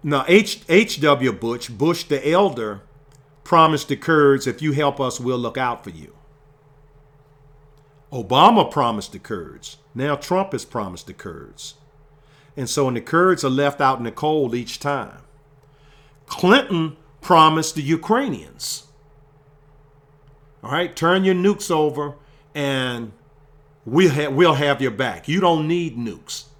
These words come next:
And so it's no wonder that you, you, you see a country like North Korea,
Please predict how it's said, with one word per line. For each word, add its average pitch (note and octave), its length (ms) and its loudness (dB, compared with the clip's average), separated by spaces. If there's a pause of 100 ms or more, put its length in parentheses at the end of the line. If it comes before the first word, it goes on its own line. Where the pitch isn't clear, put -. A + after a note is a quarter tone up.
(460)
And F3+ 140 0
so F#3+ 480 2 (200)
it's F#3+ 180 2
no G#3+ 160 6
wonder A3 440 6
that D3+ 440 -2 (240)
you, D#3+ 300 0
you, D#3+ 260 0
you E3+ 160 -2
see G3+ 240 2
a D#3+ 80 4
country F3 540 0
like C#3 460 2 (880)
North D3 360 2
Korea, C3+ 460 0